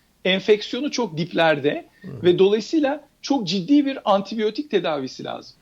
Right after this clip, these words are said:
Speaker 2: Evet.
Speaker 1: Çok ciddi anlamda bir, e, vücudun kendine gelmesi için derinlere kadar ulaşacak. Derinleri özellikle söylüyorum. Yani hem yaranın cılk, e, cerahati çok derinlerde ama aynı zamanda bir de derinlerin ikinci bir anlamı var Türkiye'de. Derin devlet.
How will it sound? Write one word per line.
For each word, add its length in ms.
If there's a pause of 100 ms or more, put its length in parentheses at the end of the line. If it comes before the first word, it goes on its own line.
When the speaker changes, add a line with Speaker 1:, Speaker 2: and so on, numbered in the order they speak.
(120)
Speaker 2:
Evet. 100
Speaker 1:
Çok 200
ciddi 340
anlamda 460
bir, 240
e, 200
vücudun 440
kendine 380
gelmesi 440
için 300 (180)
derinlere 580
kadar 220
ulaşacak. 640
Derinleri 380
özellikle 500
söylüyorum. 400
Yani 220
hem 180 (280)
yaranın 440
cılk, 340 (300)
e, 480
cerahati 500
çok 260
derinlerde 720 (300)
ama 200
aynı 180
zamanda 440
bir 80
de 180
derinlerin 640
ikinci 380
bir 60
anlamı 400
var 180
Türkiye'de. 480
Derin 320
devlet. 340